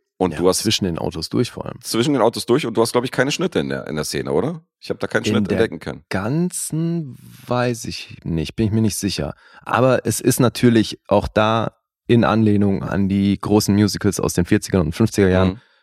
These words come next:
Speaker 2: natürlich optimalerweise so inszeniert, dass du keinen Schnitt hast.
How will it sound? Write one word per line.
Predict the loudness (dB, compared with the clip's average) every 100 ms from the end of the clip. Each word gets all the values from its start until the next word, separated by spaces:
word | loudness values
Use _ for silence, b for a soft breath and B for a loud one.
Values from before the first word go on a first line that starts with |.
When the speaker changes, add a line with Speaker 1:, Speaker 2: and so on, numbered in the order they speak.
| b
Speaker 2:
natürlich | -2 0 2 2 0 -2
optimalerweise | -4 -2 0 2 4 2 2
so | 0 0
inszeniert, | 0 0 2 2 0 -6 _ _ _ -2
dass | -2 -2
du | -4
keinen | -2 -2
Schnitt | -2 -2 -4
hast. | -12 -14